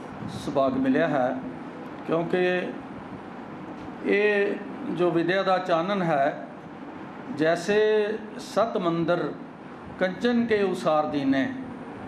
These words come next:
ਤੈਸਾ ਪੁੰਨ ਇੱਕ ਸਿੱਖ ਕੋ ਵਿਦਿਆ ਦਿਲਾਏਗਾ।"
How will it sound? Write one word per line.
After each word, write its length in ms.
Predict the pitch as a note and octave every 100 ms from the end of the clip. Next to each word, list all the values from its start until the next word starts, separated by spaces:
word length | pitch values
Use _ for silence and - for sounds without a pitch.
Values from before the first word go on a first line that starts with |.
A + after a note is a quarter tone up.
| - - - -
ਤੈਸਾ 440 | F3+ F#3 - A3 G#3
ਪੁੰਨ 480 | - A3+ G#3+ A#3 - - - - - - -
ਇੱਕ 220 | G3+ G#3 G3+
ਸਿੱਖ 360 | - A#3+ -
ਕੋ 220 | G3+ G#3
ਵਿਦਿਆ 380 | F3+ F3+ G#3 A#3+
ਦਿਲਾਏਗਾ।" 560 | G#3+ E3+ C#3 C3+ C3+